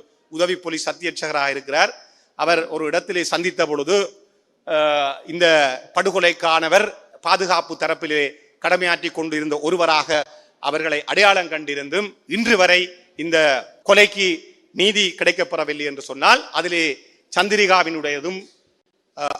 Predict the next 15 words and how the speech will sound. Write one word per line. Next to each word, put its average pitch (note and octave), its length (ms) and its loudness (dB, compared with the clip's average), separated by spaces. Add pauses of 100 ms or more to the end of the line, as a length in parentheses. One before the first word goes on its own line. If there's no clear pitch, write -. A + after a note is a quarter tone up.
அனுருத்த F#3 380 0
ரத்தத்தை E3 400 -4
அவர்களுடைய D3+ 400 -4 (160)
பாதுகாப்பு E3 420 -2
அமைச்சராக D3 420 -6
இருந்த C3+ 180 -10 (520)
இந்த D3+ 220 -4 (160)
கட்டமைப்பினுடைய, F3+ 640 -2 (200)
ஸ்ரீலங்கா F#3 500 0 (100)
பௌத்த F#3 320 -2
பேரினவாத E3+ 440 -4 (120)
கட்டமைப்பினுடைய, E3 680 -4 (640)
அ, C#3+ 60 -4 (120)
முழு G#3 280 0 (280)
அங்கீகாரமும் F3 600 0